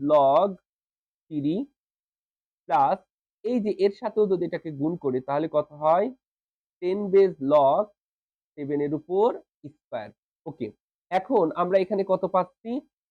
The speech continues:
টেন বেস log তার উপর স্কয়ার প্লাস টেন বেস log, আমরা এর উপরে যদি স্কয়ার করি, তাহলে দেখেন আরেকটা জিনিস দেখেন, পাওয়ারের উপর পাওয়ার থাকলে সেই পাওয়ারটাকে কি করা যায়, সামনে আনা যায়। তাহলে এই টুটাকে আমরা কি করতে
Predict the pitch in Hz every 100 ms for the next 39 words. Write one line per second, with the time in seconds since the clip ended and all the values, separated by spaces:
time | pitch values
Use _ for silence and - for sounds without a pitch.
0 | - 196 214 226 214 214 196 151 160 156
1 | 160 - 160 160 160 180 165 _ - 160
2 | 175 233 _ _ _ 156 135 143 214 -
3 | _ _ _ _ _ _ - 190 202 214
4 | 202 214 196 143 147 165 147 202 208 _
5 | _ 143 160 196 202 240 233 214 208 196
6 | 196 - - 175 196 196 151 180 - _
7 | - 160 180 185 175 190 208 196 165 143
8 | 135 127 127 - 196 233 240 240 240 233
9 | 233 240 - 202 175 185 - 170 156 156
10 | 170 165 160 160 180 190 190 185 165 135
11 | 123 110 _ _ _ 147 143 143 123 113
12 | 117 135 147 165 170 - 202 202 196 202
13 | 190 196 190 196 196